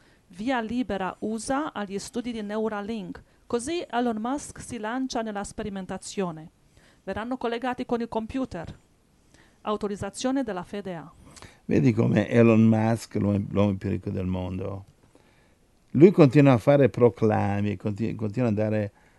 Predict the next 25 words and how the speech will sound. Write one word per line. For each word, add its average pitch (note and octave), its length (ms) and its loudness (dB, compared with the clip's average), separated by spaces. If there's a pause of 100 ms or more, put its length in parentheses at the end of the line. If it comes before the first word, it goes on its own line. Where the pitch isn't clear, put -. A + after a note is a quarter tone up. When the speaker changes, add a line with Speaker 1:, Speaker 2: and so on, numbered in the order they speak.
(140)
Speaker 2:
eh, - 340 -10
in G2+ 100 -6
T G#2+ 140 -6
V A2 260 2
da G#2 140 2
tutte G2+ 200 -4
le G2+ 120 -2
parti G#2+ 380 -2
a G2+ 40 -2
dire, G#2+ 460 2 (1400)
eh, A2 440 -4 (840)
"L'intelligenza A2+ 680 2
artificiale A2+ 1120 0
è G#2+ 100 -6
pericolosa, G2 800 -4
bisogna F#2 380 -4
Speaker 1:
Sì. F#2+ 40 -6
Speaker 2:
limitarla, F#2+ 800 -6
Speaker 1:
Sì, - 20 -6
sì, G3 220 -12
sì. - 160 -18
Speaker 2:
bisogna A2+ 180 -2
mettere A2 300 0
dei G2+ 120 -2
paletti, G2+ 880 -2